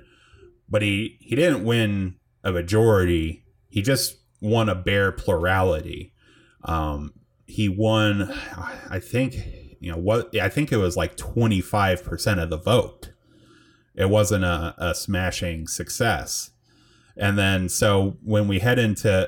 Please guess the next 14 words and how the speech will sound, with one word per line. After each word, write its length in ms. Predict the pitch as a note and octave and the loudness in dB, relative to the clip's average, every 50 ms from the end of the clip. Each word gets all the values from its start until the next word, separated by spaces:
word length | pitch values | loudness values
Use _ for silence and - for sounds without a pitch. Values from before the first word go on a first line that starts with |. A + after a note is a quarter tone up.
| - A2+ | 0 0
and 80 | A2 | 0
then 300 | A#2+ A2 G#2+ G2+ G2+ - - | 2 2 2 2 0 -2 -2
Nevada, 800 | G2 F#2+ F2+ G#2+ A2 A2+ A#2 A2+ A2+ A2 G#2+ G#2+ G#2 G2+ - - - _ _ _ _ G2+ | -2 0 2 2 4 4 4 4 4 4 4 4 2 0 -4 -8 -20 _ _ _ _ 0
Nevada 380 | G2+ G2+ G2+ F#2+ F#2 F2 E2+ | 2 2 4 4 4 2 2
happened. 500 | F2 E2 - - - - - - - - - _ _ _ _ _ _ _ _ _ _ _ _ _ _ _ _ _ _ _ - | 0 -2 -4 -6 -8 -12 -14 -14 -18 -20 -20 _ _ _ _ _ _ _ _ _ _ _ _ _ _ _ _ _ _ _ -4
And 200 | G2 G2+ G2+ G#2 | -2 0 0 2
then, 280 | G#2 G2+ G2 F#2+ G2 F#2 | 2 2 2 2 0 0
so 220 | - - G#2 F#2+ | 0 2 2 2
when 200 | G2 G#2 G2+ G2 | 2 2 2 2
we 140 | G2 F#2+ F#2 | 2 0 2
get 160 | A2 A2+ A2+ | 2 2 2
into 260 | A2+ A2 G#2 - G2+ | 2 0 0 -2 -4
South 400 | - - A2+ A2 G#2+ G#2 - - | -2 0 2 2 2 2 2 0
Carolina, 960 | - G#2 F#2 F2 E2+ F2 F#2+ G#2 A#2 B2+ B2+ A#2 G2+ F#2 F#2 G2 F#2+ F#2+ - | 0 2 2 2 2 2 2 2 4 4 2 2 2 2 0 0 -2 -4 -6